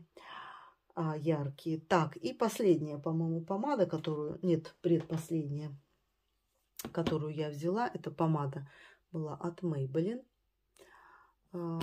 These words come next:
то же самое, не пошла она у меня. Не знаю даже, почему я ее взяла.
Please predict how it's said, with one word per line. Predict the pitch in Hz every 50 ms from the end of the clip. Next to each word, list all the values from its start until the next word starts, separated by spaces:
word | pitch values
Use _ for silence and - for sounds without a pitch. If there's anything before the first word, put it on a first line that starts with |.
| 165 160 160 - _ _ _
то | - 175 165
же | 160 165 160
самое, | - - - 165 160 156 156 156 156 156 156 156
не | 156 160 165 170 165 160
пошла | 160 - 160 151 - - - 190 190 208 233 233
она | 233 226 220 214 208
у | 202 196
меня. | 190 190 190 190 185 185 175 170 - - - _ _ _ _ _ _ _ _ _ _ _ _ _ _ _ _ _ _ _ _ _ _ _ _ _ _ _ _ _ _
Не | 180 170 165
знаю | 160 160 170 160 156 143
даже, | 147 143 139 139 -
почему | 135 - - - 170 160 160
я | 151 151 147
ее | 147 151 147
взяла. | 143 147 143 165 165 175 196 220 226 220